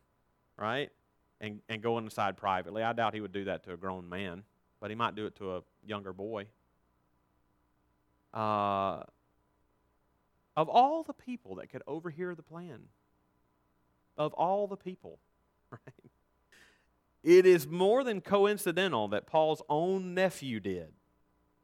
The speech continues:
And as a younger boy, understood what they were saying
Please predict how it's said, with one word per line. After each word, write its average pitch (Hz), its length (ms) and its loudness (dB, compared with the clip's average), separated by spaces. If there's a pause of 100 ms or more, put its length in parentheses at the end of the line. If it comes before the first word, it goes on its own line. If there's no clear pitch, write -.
(480)
And 143 160 0
as 170 180 4
a 180 80 6
younger 196 320 8
boy, 190 300 10
understood 208 880 6
what 208 200 4
they 214 140 2
were 202 80 -2
saying 196 640 0